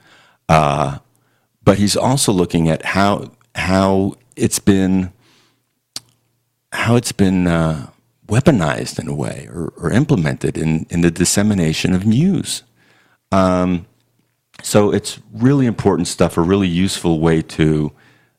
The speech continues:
um, to get to the bottom of things if you are so inclined.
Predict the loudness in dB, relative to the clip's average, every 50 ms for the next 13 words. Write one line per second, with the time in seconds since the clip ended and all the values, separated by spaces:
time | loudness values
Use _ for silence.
0 | _ _ 0 0 0 2 0 0 -2 -2 -4 -4 -6 -8 -10 -12 _ _ _ _
1 | _ _ _ _ _ _ _ _ _ _ _ _ _ _ -2 -2 -2 0 2 2
2 | 2 2 0 0 0 0 0 2 0 2 2 0 0 0 0 -2 -2 -2 -2 0
3 | 0 0 0 -2 -4 -8 -10 -14 _ _ _ _ _ _ _ _ _ 2 2 2
4 | 2 0 0 2 2 4 2 2 0 -2 -4 -8 -12 _ _ _ _ _ _ 0
5 | 2 2 2 2 2 0 0 -2 0 0 0 0 0 -2 -6 -12